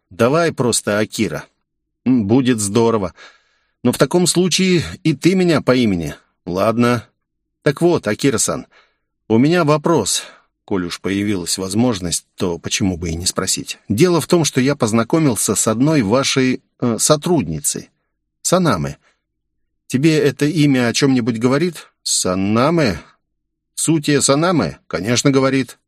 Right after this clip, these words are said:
Она гений в технике», обрадовался Акира. «Вообще очень люблю перспективных людей. И её ждёт большое будущее. А почему ты спрашиваешь?»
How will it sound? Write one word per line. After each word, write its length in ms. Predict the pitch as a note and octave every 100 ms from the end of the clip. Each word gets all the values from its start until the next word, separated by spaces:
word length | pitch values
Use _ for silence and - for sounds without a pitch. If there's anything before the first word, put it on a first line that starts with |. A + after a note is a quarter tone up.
| _
Она 220 | C#3 G3
гений 440 | E3+ C#3 F3 D#3 B2
в 60 |
технике», 500 | - C3+ - G#2 F#2
обрадовался 580 | G#2 G#2 G#2 F#2+ F#2+ G#2
Акира. 400 | G2+ - E2+ C#2+ - _ _ _
«Вообще 360 | B2 C#3 - D#3
очень 380 | D3 E3 C3+ B2
люблю 320 | C3 C#3 A#2
перспективных 760 | A2 - - - A2+ F#2 F2+
людей. 360 | A2+ G#2+ E2 - _ _ _
И 60 | B2
её 260 | C#3 D#3
ждёт 240 | D3 D3 D3+
большое 420 | D#3 C#3+ D#3 D#3
будущее. 540 | B2+ B2+ C3 - F2
А 180 | - B2+
почему 320 | A#2+ - C#3
ты 100 | A#2
спрашиваешь?» 640 | G#2+ - G#2 - A#2 A#2+